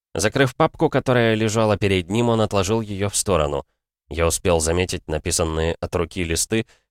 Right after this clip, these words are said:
но вот разобраться не смог, слишком мелкий почерк.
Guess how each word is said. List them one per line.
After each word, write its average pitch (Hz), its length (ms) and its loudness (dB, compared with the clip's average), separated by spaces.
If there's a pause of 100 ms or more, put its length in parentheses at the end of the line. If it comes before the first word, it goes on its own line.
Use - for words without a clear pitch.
но 95 140 0
вот 95 200 0
разобраться 90 520 0
не 92 80 -2
смог, 87 380 -2 (260)
слишком 98 420 -4
мелкий 85 380 -2
почерк. 80 500 -4